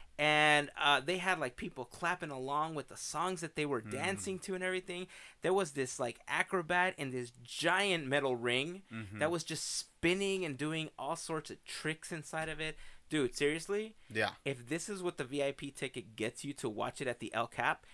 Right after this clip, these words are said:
Speaker 1: I kinda wanna do it again for another
Speaker 2: <laughs>
Speaker 1: film.
Speaker 2: Yeah.
Speaker 1: Because this was an awesome experience.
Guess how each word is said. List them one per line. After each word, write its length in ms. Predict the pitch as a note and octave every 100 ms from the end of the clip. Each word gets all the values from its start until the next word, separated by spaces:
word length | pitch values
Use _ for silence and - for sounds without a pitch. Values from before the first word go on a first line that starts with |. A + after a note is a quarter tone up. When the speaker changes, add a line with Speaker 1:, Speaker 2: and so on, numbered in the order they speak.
| - - - -
Speaker 1:
I 120 | D3+ E3+
kinda 500 | - F3+ G3+ G3+ C#3+
wanna 320 | D3+ C#3 A2+
do 240 | C3+ D3
it 80 | G#2+
again 340 | G#2 B2+ D#3+
for 180 | C#3+ A#2
another 300 | A2 A#2+ B2
Speaker 2:
<laughs> 140 | - B2+
Speaker 1:
film. 320 | A#3 A#2 G2+ - - - - -
Speaker 2:
Yeah. 140 | G2+
Speaker 1:
Because 240 | F#2+ E3+
this 220 | - A3+ A3+
was 140 | D#3
an 140 | C#3 -
awesome 340 | C3 C3 D3 C3+
experience. 800 | - - A3+ C#3+ F2+ - -